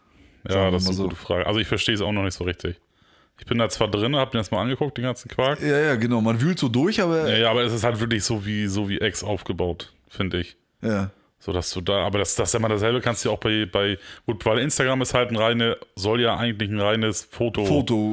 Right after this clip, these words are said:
Speaker 2: und Video
Speaker 1: Foto und
Speaker 2: Gedöns, ne?
Speaker 1: Video, äh, äh, genau.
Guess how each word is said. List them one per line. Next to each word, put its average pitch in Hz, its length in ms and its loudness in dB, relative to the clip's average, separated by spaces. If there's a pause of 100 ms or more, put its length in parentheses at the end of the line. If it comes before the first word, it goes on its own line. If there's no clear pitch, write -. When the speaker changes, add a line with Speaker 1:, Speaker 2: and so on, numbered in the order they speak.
Speaker 2:
und 120 140 0
Video 113 420 4
Speaker 1:
Foto 98 140 2
und 113 60 2 (200)
Speaker 2:
Gedöns, 107 80 -2
ne? - 60 0
Speaker 1:
Video, 104 340 0
äh, 95 520 0
äh, 90 40 -4
genau. 92 400 -2